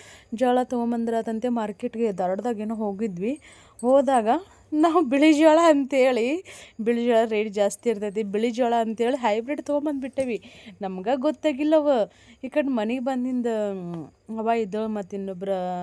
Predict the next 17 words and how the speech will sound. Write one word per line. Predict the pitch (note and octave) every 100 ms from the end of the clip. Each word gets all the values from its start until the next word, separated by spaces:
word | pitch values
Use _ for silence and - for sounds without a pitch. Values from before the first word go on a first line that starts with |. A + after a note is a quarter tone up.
| F3
ಆ, | C#3+ F#3+
ಅಮ್ಮ | F#3 F#3+
ಇದ್ರು. | G3 F3 F3+ B3+ - - - -
ಅವ್ರು, | G3 G3+ G3
ಅವ್ರು | D3+ G3 A3+ A3+
ಹೇಳಿದ್ರು, | G#3 G#3+ G#3+ G3 F#3+ -
"ಅಯ್ಯೋ, | G3+ G3+
ಹೈಬ್ರಿಡ್ | F#3 F3+ F3+ G#3 A#3
ಇವ" | A#3 G#3+
ಅಂತೇಳಿ. | G3+ G3 F#3 G#3 G3 D3 F#3+
"ಯಪ್ಪ" | F3 - A3+
ಅಂದೆ | A#3 A#3 A3+
ನಾನು, | G#3 G3 -
"ಹೆಂಗೆಲ್ಲ | G3+ G3 F#3+ F#3+ F#3
ಮಾರಿಸ್ತಾರೆ | F#3 F#3 F#3 G3 F3+
ನೋಡ್ರಿ" | F3+ F3 F3+
ಅಂತೇಳಿ. | F3 F3 F#3 F3 F#3+